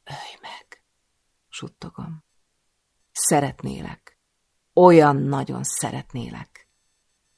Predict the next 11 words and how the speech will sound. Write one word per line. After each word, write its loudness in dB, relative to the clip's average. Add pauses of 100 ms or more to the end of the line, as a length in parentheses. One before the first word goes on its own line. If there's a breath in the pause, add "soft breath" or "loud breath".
(280)
A -10
tekintete -2
haragos, -8
az -2
arcizmai 0
megfeszülnek. -8 (640)
Valóban 2
azon -4
tanakodik, -8
öljön-e 4
meg. -12